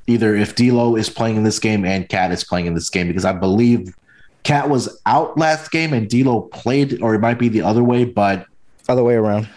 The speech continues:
Speaker 1: Other way around? Yeah, okay. Um, but until I find out who's playing for this Minnesota team, uh, I, I can't, I can't get behind it. If D'Lo does play tonight,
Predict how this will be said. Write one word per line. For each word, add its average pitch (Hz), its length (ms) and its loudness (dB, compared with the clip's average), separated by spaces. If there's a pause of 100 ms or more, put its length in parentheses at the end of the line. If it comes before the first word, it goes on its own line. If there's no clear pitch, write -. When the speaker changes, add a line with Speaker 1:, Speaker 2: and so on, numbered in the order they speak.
(200)
Speaker 1:
Other 143 200 2
way 127 100 2
around? 123 260 0
Yeah, 92 200 -2
okay. 95 240 -4 (280)
Um, 107 380 2
but 113 160 0
until 117 260 0
I 123 100 2
find 123 280 -2
out 113 160 2
who's 107 220 -2
playing 110 220 -2
for 110 80 0
this 98 120 0
Minnesota 101 420 0
team, 104 360 0
uh, 95 40 2
I, 90 640 0
I 98 60 -2
can't, 101 420 -2
I 98 80 -2
can't 101 260 -2
get 92 200 -2
behind 87 240 -2
it. 92 80 -2
If 147 180 2
D'Lo 151 400 2
does 123 220 0
play 131 180 -2
tonight, 131 400 -2